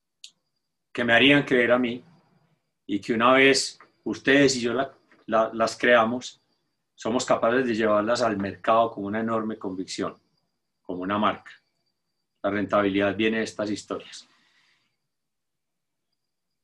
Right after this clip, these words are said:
La, la, el mensaje de esta, de esta primera conversación es, eh, la industria médica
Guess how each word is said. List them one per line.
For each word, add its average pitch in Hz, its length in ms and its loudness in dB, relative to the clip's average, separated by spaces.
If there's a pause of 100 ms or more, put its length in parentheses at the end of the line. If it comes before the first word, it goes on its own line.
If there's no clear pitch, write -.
(640)
La, 151 300 4
la, 170 180 8
el 165 160 2
mensaje 170 380 6
de 208 100 10
esta, 208 280 6
de 170 140 0
esta 202 260 4
primera 160 320 2
conversación 156 520 0
es, - 380 0 (1300)
eh, 123 440 2
la 147 140 4
industria 151 400 2
médica 175 500 0